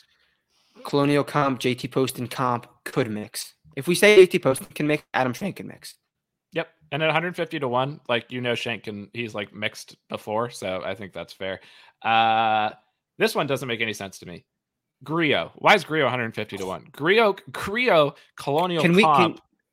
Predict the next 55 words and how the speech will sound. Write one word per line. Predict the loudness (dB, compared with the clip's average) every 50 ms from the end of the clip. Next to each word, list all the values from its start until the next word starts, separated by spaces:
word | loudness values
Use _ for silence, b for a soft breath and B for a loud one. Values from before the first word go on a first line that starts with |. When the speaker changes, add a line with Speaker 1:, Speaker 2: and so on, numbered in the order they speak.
| _
Speaker 2:
I | 0 0 2
might | 2 0 0 0
just | -2 -4
Speaker 1:
Look, | -2 0
Speaker 2:
bet | 2 2
Speaker 1:
I'm | 2 2
gonna | 2 2
Speaker 2:
Grillo. | 0 0 -2 -2
Speaker 1:
Venmo | -2 -2 -4 -4
you. | -6 -6 -4 -2
I'm | -2 0
gonna | 2 2 2
Venmo | 2 0 0 0 -2
you | -2 -4
after | -4 -6 -8 -10
the | -10 -10
show. | -8 -8 -8 -10 -12 -14 b b b b b b b b b _
I | 4 4 6
wrote | 6 6 6
up, | 4 4 4
I | 2 2
was | 2 0 -4
very | -2 0 2 2 2 0
strong | 0 0 -2 0 0
on, | -2 -2
on | -2 -2 -4 -4
Grillo | -4 -4 -2 -2 -2 -2 -2
in | -4 -6
my, | -6 -6 -8 -10 _
in | -10 -6 -6
my | -4 -4
write-up. | -4 -6 -6 -6 -6 -8 -10 -10 -14 _ _ _ _ _ _ _ _ _ _ _
Ca-, | -8 -6 -4 -6 -6 -4
hundred | -6 -8 -8 -6 -2 -2 -2 0
percent | -2 -4 -6 -6 -8 -8 -10
could | -12 -12 -12
mix. | -14 -16 _ -20 -20 -20 _ _ _ _ _ _ _ _
Speaker 2:
Yeah. | -10 -8 -8 -8 -10 -16 _ _
Uh, | -6 -4
he, | -4 -4 -4 -6 -4
uh, | -6
uh, | -6 -6 -6 -10 -8 -8
I'm | -6 -2
gonna | 0 -2
have | -2 -2
to | -4
look | -2 -2 -2 -2 -2
'cause | -6 -10 -10
he's | -8 -8
one | -8 -8 -8
fifty | -6 -8 -8 -6 -6 -6
on | -6 -6
three | -8 -12 -10
six | -10 -12 -14 -12
five, | -8 -6 -2 -2 -2 -2 -4